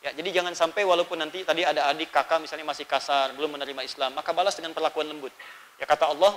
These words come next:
"Ud'u ila sabili rabbika bil hikmah." Ajaklah orang ke jalan Tuhanmu, kenalkan Islam dengan hikmah. Apa hikmah yang pertama ini? Hikmah itu bisa kata-kata bijak, bisa tindakan yang baik, bisa keburukan dilawan dengan kebaikan. Jadi kalau dia mencela,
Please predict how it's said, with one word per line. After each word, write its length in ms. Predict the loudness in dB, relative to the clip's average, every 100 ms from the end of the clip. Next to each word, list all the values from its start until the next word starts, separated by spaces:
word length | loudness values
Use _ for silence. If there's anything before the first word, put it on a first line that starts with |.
| 4
"Ud'u 480 | 4 4 2 2 4
ila 140 | 2
sabili 320 | 2 0 0
rabbika 320 | 2 0 0 -2
bil 160 | -2
hikmah." 320 | -4 -4 -6 -8 -14 _ _ 4
Ajaklah 480 | 6 6 4 4 4
orang 240 | 4 4
ke 80 | 0
jalan 240 | 0 0 0
Tuhanmu, 400 | -2 -2 -2 -10 -4
kenalkan 400 | 0 2 0 -4
Islam 240 | -4 -6 -4
dengan 160 | -6
hikmah. 400 | -8 -6 -2 -4 -6 -20 _ _
Apa 240 | 6 6 4
hikmah 240 | 4 2
yang 80 | 2
pertama 320 | 0 2 2
ini? 320 | -2 -6 -8 -10
Hikmah 320 | -8 -2 -2
itu 160 | -2 -6
bisa 240 | -2 0
kata-kata 480 | 2 2 0 0 -2
bijak, 320 | -2 2 2 2 -6 -20 -10
bisa 160 | 2 2
tindakan 400 | 2 0 0 -2
yang 140 | -2
baik, 320 | 2 2 2 -2
bisa 240 | -2 0
keburukan 560 | -2 -6 -4 0 2 4
dilawan 320 | 4 4 0
dengan 160 | -6
kebaikan. 560 | -10 -6 -6 -2 -2 -2 -8 -20 _
Jadi 160 | 2 6
kalau 160 | 6
dia 160 | 6 4
mencela, 560 | 2 2 6 6 4